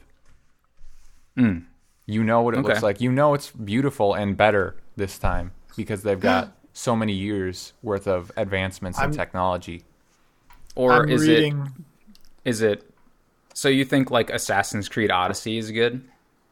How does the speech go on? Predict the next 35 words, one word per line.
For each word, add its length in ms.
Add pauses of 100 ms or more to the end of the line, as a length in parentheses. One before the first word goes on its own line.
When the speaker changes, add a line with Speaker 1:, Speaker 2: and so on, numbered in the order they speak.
(480)
Speaker 2:
I 140
think 180
it 100
looks 220
better 320
than 240
the 240
older 300
Assassin's 480
Creeds, 280
yeah, 220
Speaker 1:
Do 80
you 60
think 160
Speaker 2:
by 80
Speaker 1:
it 60
Speaker 2:
a 40
lot. 120
Speaker 1:
improves 180
the 100
gameplay 540
and 80
makes 280
the 120
game 260
just 160
more 220
fun? 320
You 80
think 180
every 280
subsequent 640
Assassin's 560
Creed 280
game 380